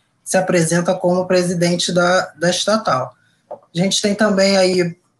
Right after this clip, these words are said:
P M O, O N S aí essa semana também. É, a gente teve aí que na semana passada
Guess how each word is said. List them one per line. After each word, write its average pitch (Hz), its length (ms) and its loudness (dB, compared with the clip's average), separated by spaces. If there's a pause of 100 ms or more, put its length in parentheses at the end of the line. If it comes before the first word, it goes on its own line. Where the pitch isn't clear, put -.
(380)
P 175 100 -4
M 170 180 0
O, 180 580 0
O 175 100 -2
N 170 200 -2
S 180 340 -2
aí 175 140 -2
essa 170 180 -8
semana 170 420 -4
também. 196 640 0
É, 165 160 -2
a 170 60 0
gente 170 240 -4
teve 180 220 -2
aí 175 140 0
que 180 80 -12
na 180 100 -2
semana 175 300 -2
passada 165 800 -2